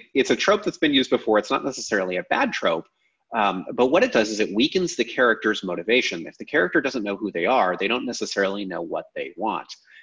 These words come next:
And so as I was gardening this story, I believe, uh, I take a very Joseph Campbell approach that character and story, the plot, are welded firmly together. And how that character develops through the story is gonna inform whether or not your story i-, is great and whether or not readers love it.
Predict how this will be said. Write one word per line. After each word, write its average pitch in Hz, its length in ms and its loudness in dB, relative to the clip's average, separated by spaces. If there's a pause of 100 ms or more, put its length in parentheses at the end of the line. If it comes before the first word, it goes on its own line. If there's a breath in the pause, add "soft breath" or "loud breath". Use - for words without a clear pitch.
(120)
And 101 120 -2
so 113 200 4
as 113 220 2
I 156 80 6
was 160 180 4
gardening 110 360 0
this 113 160 -4
story, 85 480 -4
I 95 140 -2
believe, 104 500 -2
uh, 104 120 -6
I 95 100 -2
take 110 140 -6
a 101 40 2
very 95 240 -2
Joseph 95 420 -6
Campbell 92 300 -6
approach 123 460 0
that 98 200 2 (100)
character 131 560 4
and 95 300 -6
story, 104 380 0
the 90 100 -4
plot, 101 380 2
are 92 140 -2
welded 95 460 -2
firmly 101 420 -2
together. 78 460 -6 (440 soft breath)
And 101 160 -2
how 120 200 0
that 117 160 0
character 113 280 2
develops 92 420 -4
through 104 120 -6
the 87 100 -12
story 143 420 2
is 92 80 0
gonna 104 180 0
inform 98 580 -2
whether 92 240 0
or 92 100 -4
not 87 200 -6
your 92 120 -10
story 87 600 -4
i-, 92 140 -8
is 117 140 -4
great 90 340 -2
and 98 80 -10
whether 95 160 -6
or 92 60 -6
not 87 180 -6
readers - 300 -10
love 98 220 -2
it. - 120 -14